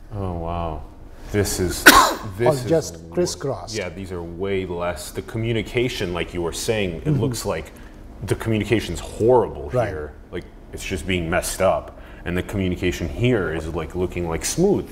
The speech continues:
Speaker 2: Mm-hmm.
Speaker 1: We know what's, what, we can almost predict where it's going. Here, it's a disa-, looks like a disaster.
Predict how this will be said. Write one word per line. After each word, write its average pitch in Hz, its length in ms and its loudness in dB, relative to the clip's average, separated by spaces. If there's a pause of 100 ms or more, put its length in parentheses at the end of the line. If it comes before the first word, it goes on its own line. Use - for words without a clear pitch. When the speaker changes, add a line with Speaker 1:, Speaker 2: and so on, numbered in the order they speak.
(280)
Speaker 2:
Mm-hmm. 120 300 2 (680)
Speaker 1:
We 107 140 6
know 110 520 6 (120)
what's, 87 240 -10 (460)
what, 98 160 2 (260)
we 101 80 0
can 107 120 -2
almost 95 240 0
predict 113 520 2 (200)
where 85 240 2
it's 76 140 -4
going. 90 380 2
Here, 92 260 6
it's 78 160 -4
a 82 80 0
disa-, 82 600 -2
looks 80 180 -2
like 82 120 0
a 76 40 -2
disaster. 80 640 0